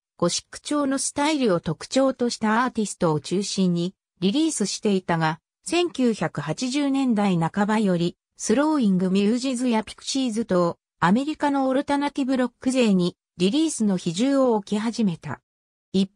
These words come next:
方で、ブルガリアの民族音楽、レ・ミステア・デ・ボア・ブールガー、神秘の声をリリースするなど、カテゴリーも多様化していった。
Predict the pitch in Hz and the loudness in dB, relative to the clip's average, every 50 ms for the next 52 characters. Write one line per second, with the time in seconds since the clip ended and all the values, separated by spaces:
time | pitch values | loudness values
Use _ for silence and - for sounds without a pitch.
0 | _ - 330 349 311 233 202 190 170 - _ _ _ _ - 175 202 269 311 302 | _ 0 0 2 2 2 2 2 0 0 _ _ _ _ 0 0 2 2 2 0
1 | 311 294 294 277 269 254 233 214 202 202 226 247 254 269 285 277 - 262 254 254 | 0 0 -2 -2 0 0 2 2 2 2 2 2 0 -2 -4 -2 -2 0 0 0
2 | 254 247 240 220 - 170 165 - - _ _ _ 190 208 220 208 196 196 - - | 0 0 -2 -2 -2 -2 -4 -4 -6 _ _ _ -2 0 2 2 2 0 -2 -2
3 | - 254 233 196 165 165 165 165 175 185 170 170 - - 190 233 240 226 226 190 | -2 0 0 2 2 2 0 2 2 0 0 0 2 2 2 2 2 2 2 2
4 | 170 156 151 143 - _ _ _ _ - - - 302 330 339 - - 233 208 180 | 2 2 2 0 -2 _ _ _ _ -10 -6 -4 -4 -4 -4 -2 0 0 2 2
5 | 165 - - 226 262 269 220 170 156 180 190 180 180 185 262 285 302 269 - - | 0 -2 -2 -2 0 0 2 2 2 0 2 2 2 2 0 0 -2 -2 -2 -4
6 | 196 - 208 190 190 196 185 175 156 180 165 - - _ _ _ _ - - 196 | -4 -2 -2 0 0 0 0 0 0 0 -2 -2 -4 _ _ _ _ -4 -2 -2
7 | - 285 262 269 254 220 208 196 170 156 151 156 - _ _ _ _ - 208 214 | 0 0 0 2 2 2 2 2 2 2 0 -2 -4 _ _ _ _ -4 -2 0
8 | 220 233 254 254 - 254 247 - - - - 233 214 196 _ _ - 180 170 - | 2 2 0 0 -2 -2 -2 -2 -2 -2 -2 -2 -2 -4 _ _ -4 -4 -4 -4